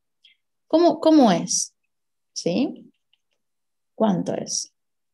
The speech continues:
¿Qué forma tiene? ¿Qué forma tiene la forma de la sombra? ¿Cómo es realmente? ¿Cómo golpea contra el labio? ¿Qué distancia tengo? ¿Puedo bajar? ¿Puedo bajar el labio superior y puedo recorregir?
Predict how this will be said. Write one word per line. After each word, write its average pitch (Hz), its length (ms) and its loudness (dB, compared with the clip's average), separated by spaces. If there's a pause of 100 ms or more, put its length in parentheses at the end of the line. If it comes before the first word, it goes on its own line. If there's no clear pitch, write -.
(200)
¿Qué 269 100 4
forma 285 480 4
tiene? 190 420 2
¿Qué - 100 -18
forma 285 340 0
tiene 277 200 0
la 233 100 -2
forma 233 320 -2
de 220 80 0
la 180 120 -6
sombra? 175 580 -8
¿Cómo 240 300 0
es 180 160 -4
realmente? 170 760 -8 (340)
¿Cómo 285 260 4
golpea 220 380 4
contra 190 280 0
el 185 120 0
labio? 175 340 -2
¿Qué 233 80 -2
distancia 220 580 -6
tengo? 170 280 -8
¿Puedo 269 160 4
bajar? 220 520 -6 (800)
¿Puedo 262 160 0
bajar 262 160 -2
el 240 80 2
labio 233 200 4
superior 214 600 -4
y 196 80 -16
puedo 233 220 -4
recorregir? 196 840 -2